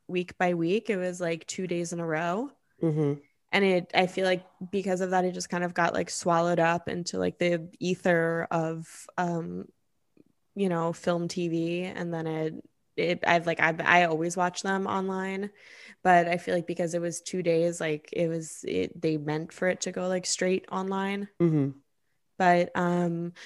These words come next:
Speaker 1: but yeah, so season nine ended, and I don't know. I really was into the, this last season of Vanderpump Rules, as a lot of other people will tell you,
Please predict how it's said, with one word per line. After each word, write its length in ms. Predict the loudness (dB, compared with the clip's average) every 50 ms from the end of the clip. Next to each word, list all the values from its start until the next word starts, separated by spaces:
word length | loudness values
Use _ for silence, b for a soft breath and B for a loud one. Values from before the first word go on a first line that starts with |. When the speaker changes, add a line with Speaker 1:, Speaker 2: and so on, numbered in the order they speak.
| B B 4
Speaker 1:
but 120 | 4 6
yeah, 440 | 8 8 6 6 4 2 0 -2 -4
so 240 | -4 -2 -2 -2 -2
season 500 | -2 -2 -2 -2 -2 -2 -2 -2 -2 -2
nine 420 | -2 -2 0 -2 -2 -2 -2 -2
ended, 800 | -2 -2 -4 -4 -4 -4 -2 -2 0 0 -2 -4 -6 -8 -10 -10
and 600 | -8 -6 -6 -4 -6 -6 -8 -8 -8 -10 -12 -14 -16 _ _ _ _ _ _ _ _ _ _ _ _ _ _ 2
I 100 | 4 6
don't 120 | 6 6
know. 440 | 6 4 4 2 2 -2 -6 -10 -6 -2
I 340 | 2 4 6 6 6 6 4
really 540 | 2 2 0 -2 0 2 2 4 4 2 2
was 160 | 0 -2 -4
into 200 | -6 -4 -2 -2
the, 100 | -2 -2
this 360 | 0 0 0 0 0 0 -2 2
last 360 | 4 4 4 4 2 -2 -6
season 580 | -4 -4 -4 -2 -2 0 0 0 0 -2 -4 -6 -6 -6
of 140 | -4 -2
Vanderpump 520 | -2 -2 0 -2 -2 -4 -4 -4 -4 -2 0
Rules, 460 | 0 2 2 2 0 0 0 0 0
as 200 | 0 -2 0 0
a 60 | 0
lot 240 | 0 0 0 0 0
of 100 | -2 -2
other 200 | -2 -2 -2 -4
people 360 | -4 -4 -6 -6 -4 -4 -4
will 120 | -2 -4 -4
tell 260 | -2 -2 0 0 0
you, 400 | 0 0 0 -2 -2 -4 -4